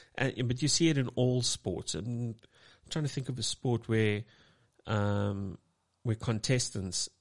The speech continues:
against each other don't open up a little bit cagey before they settle. You know, it's, I think fighting's obviously always gonna be the best example. You always look at the round one of a, of an M M A fight, the first couple of rounds of a boxing fight.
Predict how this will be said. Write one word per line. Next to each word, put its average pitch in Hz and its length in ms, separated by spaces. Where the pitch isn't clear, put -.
against 107 420
each 110 160
other 104 200
don't 113 500
open 110 380
up 101 160
a - 20
little 101 200
bit 101 220
cagey 107 440
before 95 380
they 95 120
settle. - 580
You 113 60
know, 113 100
it's, 113 160
I 117 80
think 135 220
fighting's 110 420
obviously 104 380
always 107 220
gonna 101 180
be 101 100
the 92 80
best 98 300
example. 95 580
You 113 80
always 107 180
look 104 120
at 104 60
the 101 100
round 98 360
one 101 240
of 92 180
a, 95 160
of - 160
an 101 140
M 101 180
M 98 140
A 95 120
fight, 95 360
the 104 80
first 104 280
couple 101 220
of 98 80
rounds 95 300
of 92 80
a 92 40
boxing 95 460
fight. 92 200